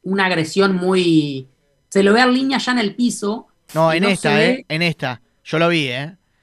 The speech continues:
Speaker 2: Yo la vi como que se, como un forcejeo ahí, ca-, hasta que lo buscaban tirar al piso, y veo en línea que se defiende con el banderín. Pero vos
Speaker 1: Ah,
Speaker 2: fijate,
Speaker 1: ah, ah.
Speaker 2: pero vos fijate una cosa,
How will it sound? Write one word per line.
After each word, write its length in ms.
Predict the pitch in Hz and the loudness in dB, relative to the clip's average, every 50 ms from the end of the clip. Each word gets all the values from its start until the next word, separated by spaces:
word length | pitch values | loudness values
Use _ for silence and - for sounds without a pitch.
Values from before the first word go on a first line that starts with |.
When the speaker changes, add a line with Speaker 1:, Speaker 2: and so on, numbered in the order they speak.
| _ - | _ -14
Speaker 2:
Yo 100 | - 147 | -8 -4
la 80 | 151 | -2
vi 120 | 156 170 156 | -2 -2 -2
como 180 | 143 151 147 | -4 -4 -6
que 100 | 139 143 | -6 -6
se, 200 | 139 - 143 139 135 | -6 -6 -6 -6 -6
como 260 | 135 139 139 139 139 | -6 -8 -8 -10 -10
un 240 | 143 147 151 147 143 | -10 -10 -10 -10 -8
forcejeo 520 | - 156 143 - 147 139 - 175 175 160 | -6 -6 -6 -4 -6 -6 -2 0 0 2
ahí, 140 | 156 175 170 | 2 0 0
ca-, 100 | 156 156 147 147 135 120 139 | -2 -2 -4 -6 -8 -10 -10
hasta 180 | 127 - - 135 | -10 -10 -10 -10
que 80 | 131 | -8
lo 80 | 143 143 | -6 -6
buscaban 300 | 143 139 165 165 160 147 | -6 -4 -2 -2 -2 -2
tirar 160 | 131 151 147 147 | -4 -6 -6 -6
al 100 | 147 135 | -6 -6
piso, 340 | 170 190 180 - 208 185 - - - - - _ _ | -6 -6 -4 -2 -2 -2 -2 -4 -12 -20 -20 _ _
y 180 | - 151 147 147 | -8 -6 -4 -2
veo 200 | 151 180 185 175 | 0 0 0 0
en 100 | 170 165 | 0 -2
línea 280 | 175 190 196 196 180 | -2 -2 -2 -2 -4
que 80 | 156 160 | -4 -4
se 140 | - - 151 | -6 -6 -4
defiende 460 | 147 147 143 - 160 170 170 165 160 | -4 -4 -4 -4 -4 -4 -4 -4 -4
con 160 | 139 143 139 139 | -4 -4 -4 -4
el 100 | 135 135 | -6 -6
banderín. 520 | 135 135 135 131 127 123 120 110 101 95 _ _ _ _ _ _ _ _ _ _ _ _ _ _ _ _ | -6 -6 -8 -8 -10 -12 -12 -16 -18 -20 _ _ _ _ _ _ _ _ _ _ _ _ _ _ _ _
Pero 180 | - 147 160 | 0 2 6
vos 100 | 202 240 233 | 6 6 6
Speaker 1:
Ah, 40 | |
Speaker 2:
fijate, 300 | 233 220 - 254 247 226 247 | 4 4 2 2 4 4 4
Speaker 1:
ah, 80 | - | 4
ah. 60 | - - | 2 0
Speaker 2:
pero 160 | 160 160 190 | 0 0 2
vos 100 | 220 220 | 2 0
fijate 360 | 180 208 196 240 233 - 190 | 0 -2 -2 -2 -2 0 0
una 180 | 214 208 202 196 | 0 0 0 0
cosa, 460 | 165 214 208 190 - 190 185 208 208 | 0 -2 -2 0 0 -2 -2 -2 -4